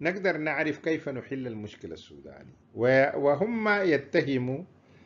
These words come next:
السياسيين السودانيين بأنهم دائمًا ما يتعاملون من فوق أو، أو من على أبراج عاجية مع المشاكل السودانية، ودائمًا يتعاملوا معها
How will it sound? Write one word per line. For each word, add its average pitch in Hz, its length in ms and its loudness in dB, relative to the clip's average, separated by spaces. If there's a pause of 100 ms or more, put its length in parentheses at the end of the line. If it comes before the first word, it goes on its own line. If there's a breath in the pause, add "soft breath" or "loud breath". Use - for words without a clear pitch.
(260 soft breath)
السياسيين 113 1300 0
السودانيين 110 760 -8
بأنهم 160 640 -2 (500 soft breath)
دائمًا 175 480 8
ما 123 300 -4
يتعاملون 113 800 -8 (360)
من 110 240 -14
فوق 131 380 -8
أو، 113 360 -6
أو 104 220 -4
من 107 200 -6
على 101 220 -4
أبراج 113 640 -2
عاجية 104 500 -4
مع 107 160 -8
المشاكل 90 500 -8
السودانية، 73 680 -14
ودائمًا 160 420 0
يتعاملوا 127 680 -4
معها 127 500 -4